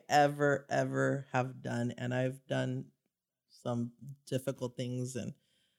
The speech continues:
um, I think the first, the first three months before I opened and the first three months after I opened, I probably cried every day in the shower. Like, "What have I done? I created a prison for myself."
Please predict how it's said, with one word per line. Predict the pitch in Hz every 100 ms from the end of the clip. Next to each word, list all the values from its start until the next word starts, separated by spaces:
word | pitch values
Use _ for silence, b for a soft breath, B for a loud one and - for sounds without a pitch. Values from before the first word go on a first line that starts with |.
| _ _ -
um, | 135 123 127 151 - _
I | 139
think | 147 139
the |
first, | 120 127 127 - - - _ _ _ _
the | 147
first | - 165 170 -
three | 180
months | 175 143 139
before | - 143 - 135
I | 127
opened | 123 127
and | 123
the | 131
first | - 135 -
three | - 143
months | 131 131
after | 120 - 123
I | 120
opened, | 120 120
I | 127
probably | - 139 127
cried | - 117 123
every | 127 123
day | 123
in | 120
the |
shower. | 117 120 117 120 139
Like, | 143 135 - _ _ _ _ -
"What | 135 139 135
have | 135 131
I |
done? | 131 123 120 120
I | -
created | 127 127 127 117
a |
prison | 117 120 120 120
for | 123 123
myself." | 120 - 113 127